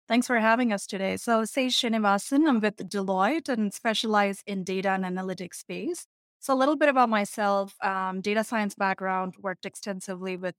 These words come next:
real-world data, clinical trials data, genomics data. So within Deloitte, part of a group called Converge Health, where we build products specifically for life sciences and pharma and healthcare space as well.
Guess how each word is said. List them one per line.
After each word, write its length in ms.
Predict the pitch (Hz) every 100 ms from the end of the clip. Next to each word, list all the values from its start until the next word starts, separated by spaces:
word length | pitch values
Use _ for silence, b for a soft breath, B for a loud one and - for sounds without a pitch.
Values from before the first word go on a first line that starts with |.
| -
real-world 400 | 196 196 190 185
data, 420 | 185 185 185 185 -
clinical 340 | 190 175 175
trials 300 | - 180 -
data, 220 | 185 180
genomics 560 | 175 175 180 180 185 -
data. 380 | 185 - 220 359 _ _ _ _
So 160 | -
within 400 | 220 226 214 233
Deloitte, 640 | 214 208 277 269 214 208 - _ _ - -
part 240 | 233 214
of 120 | 202
a 60 | 190
group 300 | 208 196 -
called 200 | 208 185
Converge 440 | - 190 185 185 -
Health, 340 | 190 240 -
where 320 | 220 202 202
we 200 | 185 190
build 340 | 165 185 190 - _
products 640 | - 196 175 269 - - - _ _ -
specifically 680 | - 196 - 185 180 180 185
for 480 | - 202 180 180 175
life 220 | 185 185 -
sciences 400 | 185 165 175 185
and 140 | 175
pharma 460 | - 165 175 180 -
and 140 | 175
healthcare 380 | 175 - 185 165
space 280 | - 165 -
as 200 | - -
well. 220 | -